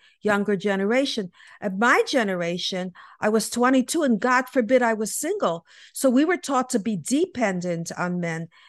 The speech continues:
the opposite, and I didn't want that. So yes, it, uh, uh, women and age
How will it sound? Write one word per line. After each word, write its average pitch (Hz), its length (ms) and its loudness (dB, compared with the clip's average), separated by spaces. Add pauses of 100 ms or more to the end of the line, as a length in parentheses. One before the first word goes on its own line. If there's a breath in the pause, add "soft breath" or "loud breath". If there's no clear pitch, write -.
(100 soft breath)
the 240 180 2
opposite, 220 640 2
and 214 120 2
I 208 120 2
didn't 214 260 0
want 190 240 -4
that. 175 260 -6 (280 loud breath)
So - 180 0
yes, 247 380 2
it, 208 240 -8
uh, 208 180 0
uh, 190 220 0
women 277 420 4
and 220 220 0
age 220 480 0